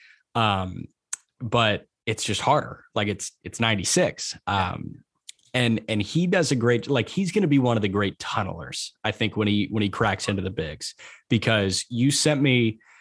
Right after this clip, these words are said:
Speaker 1: some footage of a fastball, a slider, and a changeup. And <laughs> you, you sent these without saying the pitch type. And, you know, naturally watching a ton of baseball like we do, like, you can pitch up, you can pick up pitch types.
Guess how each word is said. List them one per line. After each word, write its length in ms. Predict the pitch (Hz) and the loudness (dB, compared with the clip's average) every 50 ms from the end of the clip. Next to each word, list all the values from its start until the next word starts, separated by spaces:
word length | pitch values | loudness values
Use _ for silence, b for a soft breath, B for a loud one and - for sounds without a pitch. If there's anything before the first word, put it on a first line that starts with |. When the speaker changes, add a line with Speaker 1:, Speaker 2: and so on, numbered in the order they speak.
| b b b | b b b
Speaker 1:
some 200 | - - 113 107 | -2 0 0 0
footage 380 | 101 - 135 123 120 113 107 | 2 2 2 4 4 2 2
of 120 | 113 107 95 | 2 0 -2
a 40 | 90 | -2
fastball, 720 | - - 127 127 135 131 - - 131 123 120 117 101 - - - | -2 0 2 2 2 0 0 0 0 2 2 0 -2 -4 -6 -10
a 40 | |
slider, 440 | - - - 113 117 117 113 110 107 | -10 -4 -2 0 2 2 2 2 0
and 160 | 101 - 101 | 0 -2 -6
a 20 | 92 | -8
changeup. 420 | - - - 80 85 - - - - _ _ _ B B B B B B B B B _ _ _ _ | -6 -6 -8 -6 -8 -10 -12 -14 -16 _ _ _ B B B B B B B B B _ _ _ _
And 600 | - 117 117 113 110 107 104 101 98 98 95 82 - _ _ _ _ | 2 2 4 4 4 4 2 2 2 2 0 -2 -4 _ _ _ _
<laughs> 240 | _ _ _ _ _ | _ _ _ _ _
you, 880 | - 127 110 101 - 110 - - - - - 147 131 131 135 127 135 131 | -2 -2 -2 0 -2 -4 -6 -8 -14 -8 -2 2 4 4 6 4 4 2
you 160 | 143 135 123 | 2 2 2
sent 340 | 113 - - - 165 190 165 | 2 2 2 2 2 2 2
these 220 | 165 156 131 98 | 2 2 2 2
without 320 | 110 113 104 117 127 123 - | 2 2 2 2 0 0 0
saying 240 | - 131 117 107 101 | 0 0 0 0 0
the 80 | 92 | -2
pitch 260 | - - 104 - - | -4 -6 -8 -8 -8
type. 220 | - 87 69 - - _ _ B B B B B B B B - | -10 -10 -12 -12 -16 _ _ B B B B B B B B -2
And, 320 | 127 123 120 113 107 107 | 0 2 2 2 2 0
you 80 | 110 139 | 0 0
know, 120 | 113 98 | 0 0
naturally 440 | 95 98 98 95 92 - 110 90 92 | 0 0 -2 -2 -2 -4 -6 -4 -4
watching 360 | 95 92 92 92 - - 92 | -4 -4 -6 -4 -4 -4 -4
a 40 | 92 | -4
ton 180 | 90 - 98 90 | -4 -4 -4 -4
of 60 | 87 | -4
baseball 340 | 90 82 95 - - 104 98 | -6 -6 -6 -4 -4 -2 -2
like 140 | 95 90 - | -2 -4 -4
we 80 | - 98 | -4 -4
do, 220 | 92 101 101 107 | -2 0 0 0
like, 200 | 117 131 123 - | 2 0 0 0
you 80 | 120 113 | 0 0
can 140 | 113 107 101 | 0 -2 0
pitch 220 | - 110 95 - | -2 -2 -2 -2
up, 120 | 101 90 - - | -4 -4 -6 -10
you 220 | 57 95 127 123 | -10 -6 -4 -2
can 240 | 107 - 104 92 - - _ _ | -2 -2 -2 -2 -4 -10 _ _
pick 220 | - 143 135 - | 0 0 0 2
up 180 | 123 110 - - | 0 -2 0 0
pitch 240 | - 131 135 - - | -2 -2 -2 -2 -6
types. 320 | - 90 90 92 - - | -6 -8 -8 -8 -12 -14